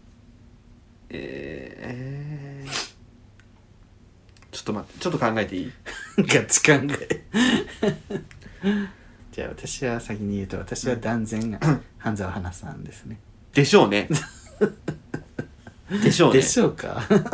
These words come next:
Speaker 1: うん。
Speaker 2: 断然半沢。
Speaker 1: 半沢花さん。
Speaker 2: うん。
Speaker 1: もう、あの、男の理想を、なんか、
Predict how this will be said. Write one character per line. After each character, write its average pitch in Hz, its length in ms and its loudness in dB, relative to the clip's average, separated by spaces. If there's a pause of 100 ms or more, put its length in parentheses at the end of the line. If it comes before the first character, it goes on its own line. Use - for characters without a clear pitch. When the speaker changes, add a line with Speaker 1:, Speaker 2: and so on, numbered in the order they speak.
Speaker 1:
う 107 120 0
ん。 98 320 -4 (640)
Speaker 2:
断 123 200 -4
然 120 140 -2
半 98 200 -4
沢。 - 240 -12 (160)
Speaker 1:
半 120 160 -4
沢 101 140 -4
花 98 120 -8
さ 110 100 -8
ん。 113 40 -2
Speaker 2:
う - 40 -4
ん。 - 20 -2
Speaker 1:
も 110 220 2
う、 107 40 0
あ 104 40 -2
の、 107 300 -4 (140)
男 156 300 2
の 156 80 4
理 147 100 4
想 143 240 0
を、 135 300 2 (1300)
な 120 120 -2
ん - 20 -4
か、 - 80 -16